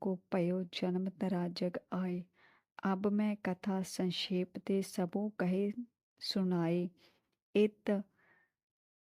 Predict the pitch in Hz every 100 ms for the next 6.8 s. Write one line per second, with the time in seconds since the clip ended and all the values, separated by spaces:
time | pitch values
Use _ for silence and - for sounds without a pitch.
0 | _ _ _ _ _ - - 226 202 196
1 | 190 185 - 220 214 226 214 196 180 -
2 | 185 - - 180 180 - 208 - 190 175
3 | 175 202 202 202 - 185 180 180 175 -
4 | 180 175 - - 185 180 185 208 214 -
5 | - 202 185 190 202 190 185 180 190 196
6 | - - 180 - - 180 180 196